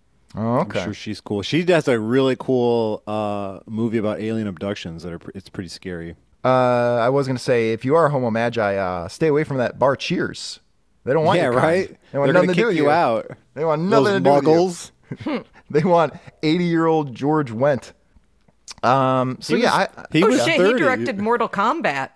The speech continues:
Speaker 2: Oh, that first one's fun.
Speaker 1: Yeah, yeah, they're great.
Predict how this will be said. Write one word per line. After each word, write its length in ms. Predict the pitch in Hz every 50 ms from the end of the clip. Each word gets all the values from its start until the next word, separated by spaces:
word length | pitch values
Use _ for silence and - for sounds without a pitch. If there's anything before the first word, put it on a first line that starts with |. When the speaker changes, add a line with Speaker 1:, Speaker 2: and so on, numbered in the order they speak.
| _ _ _ _ _ _ _ -
Speaker 2:
Oh, 220 | 110 127 143 147
that 160 | 143 151 151
first 280 | - - 139 160 151 -
one's 180 | 139 123 107 -
fun. 320 | - 113 110 110 113 123 - - _ _ _ _ _ _ _ -
Speaker 1:
Yeah, 360 | - 110 120 143 - 110 90 87 _ _ _ _
yeah, 100 | - 107
they're 160 | 104 92 110 107
great. 280 | - 98 82 - -